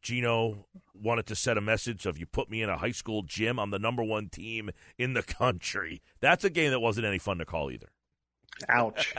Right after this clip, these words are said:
Speaker 2: Yeah, I, I remember covering some, um, uconn women's basketball games when they would play, uh, University of Miami back in those Big East days. And I can just imagine also,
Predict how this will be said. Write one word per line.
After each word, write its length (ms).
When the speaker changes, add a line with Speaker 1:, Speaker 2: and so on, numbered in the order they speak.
Speaker 2:
Yeah, 220
I, 200
I 40
remember 520
covering 440
some, 540
um, 440
uconn 560
women's 300
basketball 460
games 340
when 100
they 140
would 180
play, 400
uh, 100
University 440
of 60
Miami 340
back 220
in 60
those 140
Big 200
East 200
days. 280
And 180
I 80
can 160
just 180
imagine 440
also, 280